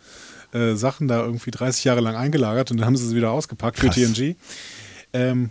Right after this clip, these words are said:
Speaker 2: Das ist ja krass, okay.
Speaker 1: Genau, diese Krüge, die Metal Klingon Cups quasi,
Speaker 2: Ja.
Speaker 1: sind Originalprops aus, äh, äh, Die Zehn Gebote von sechsundfünfzig.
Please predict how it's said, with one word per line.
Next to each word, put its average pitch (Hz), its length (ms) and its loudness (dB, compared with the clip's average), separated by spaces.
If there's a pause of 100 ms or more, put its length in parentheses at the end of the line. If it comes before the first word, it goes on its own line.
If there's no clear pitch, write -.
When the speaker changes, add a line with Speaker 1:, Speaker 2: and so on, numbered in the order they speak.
Speaker 2:
Das 87 200 -4
ist 120 140 0
ja 85 100 2
krass, 76 300 -4
okay. 82 320 -2 (220)
Speaker 1:
Genau, 123 300 0
diese 117 280 2 (200)
Krüge, 127 400 2 (360)
die 113 80 0
Metal 165 360 2
Klingon 160 540 2
Cups - 480 -4 (120)
quasi, 87 440 -4
Speaker 2:
Ja. 95 140 6
Speaker 1:
sind 139 280 2 (140)
Originalprops 131 920 0
aus, 151 460 0 (160)
äh, 123 200 2
äh, 117 880 -4 (320)
Die 123 80 0
Zehn 135 160 0
Gebote 127 320 -2
von 123 100 -8
sechsundfünfzig. 120 580 -6